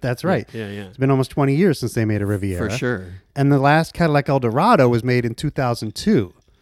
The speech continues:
Speaker 1: So it's been fifteen years since they made one of them.
Speaker 2: Wow.
Speaker 1: And this was, like, the Riviera, that was, like, the last generation of Riviera,
Speaker 2: Yeah,
Speaker 1: the second
Speaker 2: yeah.
Speaker 1: to last, and the
Speaker 2: Yeah.
Speaker 1: same thing with the Eldorado. They
Speaker 2: Right.
Speaker 1: didn't,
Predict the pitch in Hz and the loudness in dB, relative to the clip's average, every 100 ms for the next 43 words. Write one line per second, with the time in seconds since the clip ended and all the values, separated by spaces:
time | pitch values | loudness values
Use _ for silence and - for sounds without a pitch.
0 | _ _ _ _ 135 123 127 - 180 180 | _ _ _ _ -4 0 0 2 0 2
1 | 175 185 202 113 101 104 120 - 113 117 | 2 4 4 2 0 -4 -6 -4 -2 -2
2 | 110 107 107 156 101 104 113 117 110 107 | -2 -2 -2 -2 -2 -4 -4 -2 -2 -4
3 | 98 92 90 135 151 151 156 139 123 - | -6 -6 -4 0 0 0 0 2 2 -2
4 | _ _ - 123 139 123 151 151 156 135 | _ _ -12 0 0 4 2 4 4 4
5 | 143 131 117 113 123 139 - 135 117 113 | 2 -2 -2 0 2 0 0 0 2 2
6 | 113 120 101 98 101 107 107 98 120 107 | 0 -2 -2 -2 -2 0 0 2 2 4
7 | 107 101 127 101 104 - 123 113 143 135 | 2 2 0 -2 -4 -4 -2 0 0 0
8 | 123 117 113 110 101 117 120 95 98 110 | 0 0 0 0 2 4 4 2 0 0
9 | 113 110 | 0 -4